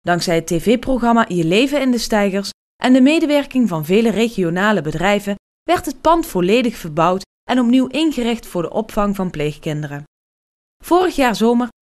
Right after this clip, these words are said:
werden de pleegkinderen door de Raad van Kinderbescherming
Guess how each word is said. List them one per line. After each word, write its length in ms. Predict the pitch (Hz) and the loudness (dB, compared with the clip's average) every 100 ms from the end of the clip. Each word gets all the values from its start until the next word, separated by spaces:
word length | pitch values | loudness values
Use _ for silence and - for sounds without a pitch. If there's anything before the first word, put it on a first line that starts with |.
| _ | _
werden 280 | 262 277 240 | 0 2 0
de 80 | |
pleegkinderen 680 | 202 240 277 269 247 220 220 | -2 -2 -2 -2 -2 0 0
door 120 | 175 | -2
de 80 | 165 | -2
Raad 280 | 160 202 269 | 0 0 0
van 140 | 220 | -2
Kinderbescherming 840 | 202 214 202 185 - 190 180 175 | -2 0 0 -4 -4 -4 -2 -4